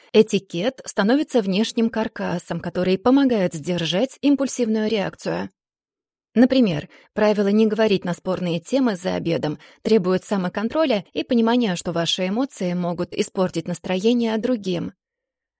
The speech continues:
Социальная осведомленность, эмпатия. Эмпатия — это способность поставить себя на место другого. Умение сделать паузу перед тем, как заговорить, или вовремя промолчать —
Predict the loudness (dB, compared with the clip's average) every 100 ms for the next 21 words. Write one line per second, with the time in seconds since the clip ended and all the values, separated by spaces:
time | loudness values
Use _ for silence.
0 | _ -4 -4 2 4 4 0 -2 -4 -4
1 | -2 -2 -2 -2 -4 -6 -10 -16 _ 0
2 | 2 2 0 -4 -6 -8 -14 _ _ _
3 | _ _ _ _ _ _ _ _ _ -2
4 | 0 0 -2 -4 -4 -4 -6 -6 -8 -8
5 | -6 -6 -2 -2 -2 -4 -6 -16 -14 -4
6 | -4 -2 -2 -2 -6 -4 -2 0 -2 -2
7 | _ 0 0 0 -4 -6 -4 -4 -2 -4
8 | -4 -8 -10 _ _ _ _ _ _ _
9 | 4 6 6 2 0 -2 2 2 2 -2
10 | -4 -2 -2 -4 -6 -4 -2 -2 -2 -4
11 | -4 -6 -6 -6 -4 -2 -2 -4 -6 -6
12 | -2 -2 -2 2 4 4 2 0 0 0
13 | 2 0 -2 -4 -4 -4